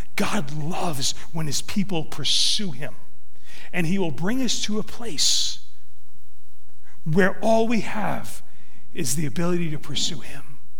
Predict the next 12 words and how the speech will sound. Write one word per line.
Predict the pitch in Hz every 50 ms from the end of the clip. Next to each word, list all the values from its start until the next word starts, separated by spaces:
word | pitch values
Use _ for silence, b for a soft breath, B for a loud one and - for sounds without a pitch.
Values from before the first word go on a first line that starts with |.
| - - - - - B B B B B B B B B
And | 190 170 170 160
what's | 156 156 -
on | - 202 165
the | 156 151
other | 151 156 135
side | - - - 233 220 269 269 196
of | 180 151 135
that | 139 135 131 131 139 - B B B B B B
is | 202 185 151
a | 180 165
spiritual | - - - - 190 196 180 - - 165 151
growth | 135 127 147 156 175 226 240 254 254 247 - -